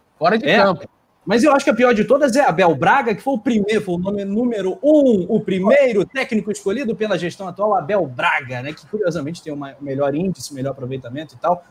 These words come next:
Speaker 2: por culpa que é Campeonato Carioca, et cetera, et cetera e tal. Mas foi um trabalho muito ruim, né? Enfim, complicado.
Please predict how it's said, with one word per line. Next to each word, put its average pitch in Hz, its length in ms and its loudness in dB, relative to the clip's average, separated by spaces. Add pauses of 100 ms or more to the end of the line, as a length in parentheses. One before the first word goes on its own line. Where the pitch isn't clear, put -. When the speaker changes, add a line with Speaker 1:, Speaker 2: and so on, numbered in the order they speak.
Speaker 2:
por 147 120 -2
culpa 175 300 0
que 143 100 -4
é - 20 -4
Campeonato 131 340 -2
Carioca, 185 460 4
et 123 100 -4
cetera, 151 280 -4
et 143 80 -10
cetera 147 240 -4
e 175 40 -4
tal. 151 240 0 (360)
Mas 180 140 -2
foi 247 140 6
um 247 60 6
trabalho 151 420 6
muito 143 200 -2
ruim, 147 440 2
né? 131 220 -8 (420)
Enfim, 196 880 4 (340)
complicado. 220 600 4